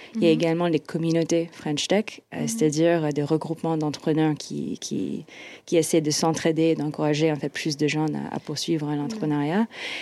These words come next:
Speaker 1: Et, et, et du coup, je pense, euh, en, en tant que femme, euh, je trouve que parfois, euh, on a peur de se lancer dans quelque chose si c'est pas parfait.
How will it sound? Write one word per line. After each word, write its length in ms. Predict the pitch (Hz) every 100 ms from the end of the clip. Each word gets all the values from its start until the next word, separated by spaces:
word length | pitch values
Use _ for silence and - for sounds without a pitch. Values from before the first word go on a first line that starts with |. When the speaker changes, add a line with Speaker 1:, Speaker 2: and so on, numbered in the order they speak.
| - -
Speaker 1:
Et, 100 | - -
et, 440 | 156 156 156 160
et 40 | 151
du 180 | 156
coup, 280 | - - 262
je 120 | 233
pense, 340 | - 214 220 -
euh, 320 | 156 151 147 151 151 -
en, 100 | 170 160 160
en 60 |
tant 180 | 156 165
que 140 | 160 151
femme, 460 | - 190 220 220 - _ - - - _ -
euh, 40 | 151 147 - -
je 140 | - -
trouve 140 | 214 196
que 100 | 160 - _ -
parfois, 800 | 170 - - 190 185 196 202 - _ _ -
euh, 220 | 156 156 160
on 160 | 170 160
a 80 | 156
peur 260 | - 190
de 80 | 170
se 160 | - 165
lancer 340 | 160 160 190
dans 140 | 170
quelque 260 | 156 156 160
chose 300 | 151 175 180
si 180 | - 170
c'est 140 | -
pas 160 | 160 170
parfait. 540 | 170 151 - 170 185